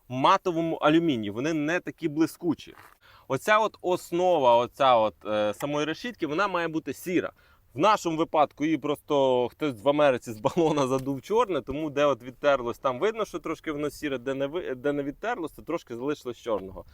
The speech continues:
Але оця от основа, все воно сіре має бути. Далі дивимось на ось ці от елементи, тут де туманка стоїть. По-перше,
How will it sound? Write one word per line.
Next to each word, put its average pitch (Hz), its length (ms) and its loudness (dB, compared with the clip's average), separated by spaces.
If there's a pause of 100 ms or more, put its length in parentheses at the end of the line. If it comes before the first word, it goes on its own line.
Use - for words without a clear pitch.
(240)
Але 190 280 0
оця 135 320 -4
от 110 140 -4
основа, 190 360 -10
все 156 220 -6
воно 139 240 -4 (180)
сіре 160 300 4
має 107 180 0
бути. 95 260 -12 (420)
Далі 156 380 8
дивимось 214 600 4 (240)
на 190 320 2
ось 139 160 0
ці - 180 -4
от 180 160 2
елементи, 170 540 0
тут 180 320 -6
де 165 240 4 (160)
туманка 160 420 0
стоїть. - 340 -14 (460)
По-перше, 208 600 0